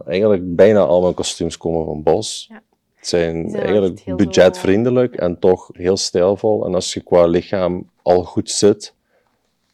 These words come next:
Speaker 1: ja, dan zit die als gegoten. Dan moet er niet al te veel aan aangepast worden.
Speaker 2: Nee.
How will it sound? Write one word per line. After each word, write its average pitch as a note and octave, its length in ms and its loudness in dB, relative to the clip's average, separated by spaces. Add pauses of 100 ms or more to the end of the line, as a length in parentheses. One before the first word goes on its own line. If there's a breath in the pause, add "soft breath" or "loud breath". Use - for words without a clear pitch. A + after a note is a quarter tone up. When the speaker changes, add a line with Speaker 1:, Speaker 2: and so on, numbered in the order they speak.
Speaker 1:
ja, - 320 -16
dan E2+ 160 -14
zit E2 220 -2
die F2 120 -4
als E2 180 -8
gegoten. E2 560 -6
Dan F2+ 100 -10
moet E2+ 140 -6
er E2 100 -4
niet F2 160 -4
al D#2+ 120 -2
te E2+ 140 -6
veel E2 220 -4
aan E2 160 -6
aangepast E2 500 -10
worden. - 360 -10 (180 loud breath)
Speaker 2:
Nee. G#3+ 120 -16